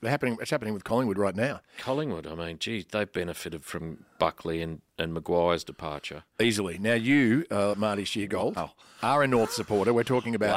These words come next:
Speaker 3: Wow.
Speaker 1: Clarkson picking up a team.
Speaker 3: <laughs> Now, tell us, when did you be,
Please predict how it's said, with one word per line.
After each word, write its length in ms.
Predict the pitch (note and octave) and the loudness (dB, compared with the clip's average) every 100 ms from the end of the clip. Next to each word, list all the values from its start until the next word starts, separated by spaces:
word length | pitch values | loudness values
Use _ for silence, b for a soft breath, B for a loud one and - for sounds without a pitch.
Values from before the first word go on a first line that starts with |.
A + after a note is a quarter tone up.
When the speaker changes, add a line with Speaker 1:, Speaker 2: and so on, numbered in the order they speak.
| F2 | 0
Speaker 3:
Wow. 40 | - | -2
Speaker 1:
Clarkson 520 | - C3+ E3 E3 D3+ | 0 2 2 0 2
picking 280 | D#3+ D3 C#3+ | 0 2 2
up 120 | C3 | 2
a 40 | |
team. 360 | C#3+ C3+ B2 D#3 D3 - | 2 4 4 2 0 -2
Speaker 3:
<laughs> 160 | - | -8
Now, 140 | F3 F#3 | -2 0
tell 260 | A3+ C#4 | 4 4
us, 240 | A3 - G#3 | 4 0 2
when 160 | C#4 | 2
did 160 | D4+ B3 | 2 0
you 60 | A3 G3+ | 2 2
be, 160 | - | 2